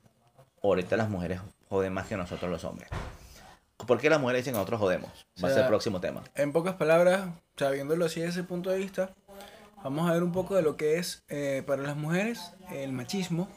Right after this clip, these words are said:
Speaker 2: para nosotros el feminismo. ¿Por
Speaker 1: Y
Speaker 2: qué? Porque no solo los hombres jodemos. O sea, en ese punto, no solo los hombres somos machistas. Hay muchas mujeres que son muy feministas. Y un tema que desde hace rato Jota quería tocar.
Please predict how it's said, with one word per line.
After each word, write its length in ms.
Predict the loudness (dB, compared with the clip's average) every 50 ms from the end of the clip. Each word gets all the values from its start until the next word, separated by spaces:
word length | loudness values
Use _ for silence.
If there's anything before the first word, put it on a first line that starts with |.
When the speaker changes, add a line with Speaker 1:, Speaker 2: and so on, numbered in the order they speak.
| -18 _ -20 -20 -20 -20 -20 -20 -20 _ _
Speaker 2:
para 260 | _ 0 0 0 0 -2
nosotros 640 | -4 -2 0 -2 -2 0 -2 -4 -4 -4 -8 -16 _ _
el 140 | -8 -8
feminismo. 580 | -6 -4 0 2 4 6 6 4 4 0 -4 -8 -10 -16 _ -20 _ -20 -20 -20 -20 -20 _ _ _
¿Por 160 | 0 0 2
Speaker 1:
Y 40 | 4
Speaker 2:
qué? 180 | 6 6 6 6
Porque 440 | 4 0 -2 -2 -2 -2 -2 -2 -2
no 100 | -6 -8
solo 240 | -4 0 2 2 2
los 180 | 2 2 0 -2
hombres 220 | -2 -4 -6 -6
jodemos. 360 | -2 -2 0 0 -2 -4 -8
O 540 | -12 _ _ _ _ _ _ _ _ _ _
sea, 120 | 4 4 4
en 100 | 4 2
ese 160 | -2 -4 -4
punto, 320 | -2 -2 0 0 0 -2
no 80 | -2 -2
solo 220 | -2 0 0 0 2
los 100 | 0 0
hombres 200 | 0 -2 -6 -8
somos 180 | -6 -6 -6
machistas. 400 | -6 -6 -4 -4 -6 -6 -6 -12 -14
Hay 100 | -10 -8
muchas 260 | -6 -6 -6 -6 -4 -4
mujeres 320 | -4 -4 -4 -4 -6 -6
que 80 | -6 -6
son 320 | -6 -6 -6 -4 -4 -4
muy 160 | -2 -2 -2
feministas. 680 | -2 -2 -2 -2 0 -2 -2 -4 -4 -6 -8 -8 -8 -16 _ -20 -20 -18 -16 -16 -16 -18 -20 -20 -8
Y 300 | 0 0 2 2 0 0 0
un 160 | 0 2 6
tema 340 | 6 6 6 6 0 0 0
que 320 | 2 4 4 4 2 0 -6
desde 220 | -6 -4 -2 0
hace 200 | 0 0 0 0
rato 340 | 2 2 2 2 2 -4 -8 -10 -4 2
Jota 300 | 2 2 4 4 0 2
quería 240 | 2 2 2 2 2
tocar. 400 | 2 2 4 4 4 2 -4